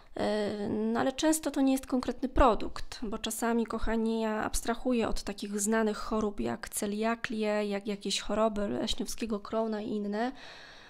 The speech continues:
e, czy nieszczelności jelit, bo to są akurat choroby znane. Natomiast, e, jest, e, sobie taka histamina w organizmie człowieka, która jest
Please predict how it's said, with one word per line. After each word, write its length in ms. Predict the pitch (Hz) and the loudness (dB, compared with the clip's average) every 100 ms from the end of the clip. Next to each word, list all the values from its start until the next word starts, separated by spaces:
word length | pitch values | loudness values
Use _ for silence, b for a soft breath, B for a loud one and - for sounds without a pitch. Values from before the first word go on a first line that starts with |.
| B - | B -8
e, 440 | - 208 202 196 208 | -4 -2 -2 -2 -2
czy 120 | 226 | 0
nieszczelności 680 | 214 214 240 214 220 - 208 | 0 0 -2 0 0 -2 -4
jelit, 280 | 202 240 262 | -4 -4 -4
bo 120 | 214 | -4
to 100 | 254 | -2
są 200 | 277 294 | -2 -2
akurat 480 | 233 - 220 220 226 | -2 -2 -2 -2 -4
choroby 580 | - 208 220 214 220 208 | -6 -4 -4 -4 -4 -2
znane. 520 | 208 214 202 - - - - - - - B B B B B - | 0 0 0 -2 -8 -14 -20 -20 -20 -14 B B B B B -10
Natomiast, 720 | - 254 262 254 247 - - | -4 0 2 2 0 -6 -4
e, 680 | 233 233 226 226 226 220 220 | -2 -2 -4 -4 -2 -2 0
jest, 420 | 349 - - - - | -2 -4 -12 -18 -12
e, 200 | 214 214 - - - _ _ _ _ _ _ _ - _ _ _ - - | -10 -10 -12 -20 -20 _ _ _ _ _ _ _ -20 _ _ _ -14 -2
sobie 260 | - 285 | 0 2
taka 240 | 277 247 175 | 0 -2 -2
histamina 840 | - 233 - 220 220 208 185 196 233 | -4 -4 -2 0 2 2 0 -4 -4
w 40 | |
organizmie 540 | 208 208 202 202 202 | -6 -2 -2 0 -2
człowieka, 600 | 202 202 196 190 196 214 254 277 - B B B B B | -4 -8 -8 -6 -4 -4 -4 -8 -14 B B B B B
która 600 | - - 208 208 196 196 | -18 -8 -4 0 0 0
jest 600 | 190 190 185 - - - | 0 -2 -2 -4 -8 -16